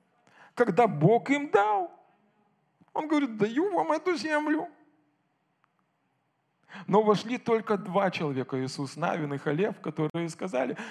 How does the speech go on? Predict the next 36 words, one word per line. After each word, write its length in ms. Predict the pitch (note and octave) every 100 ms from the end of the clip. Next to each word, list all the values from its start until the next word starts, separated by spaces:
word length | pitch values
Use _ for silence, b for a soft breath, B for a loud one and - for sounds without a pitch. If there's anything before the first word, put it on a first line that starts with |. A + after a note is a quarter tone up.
| B
что 200 | - F#3+
Бог 300 | E3 B3+ B3+
силен 480 | - C4 D4 D4+ C4
исполнить 580 | - A3 G3 E3 C#3 C#3+
обещанное, 720 | B2 C3+ - - G1+ - - B G3+ F3+
что 240 | - F#3+
Бог, 340 | F3 B3 C4 C4+
несмотря 560 | A#3 F#3 G3+ G3+ A3+
на 100 | A3
то, 220 | G#3 A3+
что 160 | G#3 G#3+
и 160 | G#3 G#3
там 220 | G#3 G#3+
есть 260 | G#3+ F#3+
препятствия, 600 | - G#3 G#3 G3+ G3+ A3 G3
несмотря 500 | F#3 F#3+ G3 G3 F#3+
на 100 | F#3+
то, 200 | G3+ F#3
что 180 | -
там 240 | F3+ G#3 F#3+
есть 280 | F#3+ G3 - B B
великаны, 540 | - G3+ F#3+ G3+ G3 F#3
несмотря 500 | F3+ F3 F3+ F#3+ F#3
на 100 | F#3
то, 280 | F#3 G3 E3+
что 180 | -
там 300 | F3 G3 F#3+
есть 360 | F#3 F3+ F#3 - B B
проблемы, 540 | - F#3+ F#3 A3 G#3+ G#3
Бог 320 | D#3+ A#3+ -
дал 180 | - F#4+
нам 200 | F#4+ D#4+
эту 220 | B3 E3+
землю, 360 | C3+ C3 B2+ C3+
она 220 | F3 A#3
наша. 500 | D4 F4+ - -